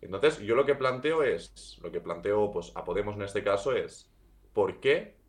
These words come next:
o al P P o al pesoe, quien haya dado las ayudas, por qué se dan ayudas a estas empresas cuando de sobras tienen un volumen de negocio que les permite ejecutar infraestructuras sin ningún tipo de problema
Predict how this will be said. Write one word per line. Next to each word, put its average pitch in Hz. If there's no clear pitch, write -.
o 78
al -
P 87
P 120
o 117
al 104
pesoe, 123
quien 107
haya 135
dado 135
las 120
ayudas, 117
por 90
qué 143
se 101
dan 123
ayudas 156
a 98
estas 123
empresas 107
cuando 104
de 95
sobras 160
tienen 98
un 143
volumen 139
de 127
negocio 107
que 87
les 87
permite 95
ejecutar 101
infraestructuras 104
sin 87
ningún 90
tipo 98
de 98
problema 120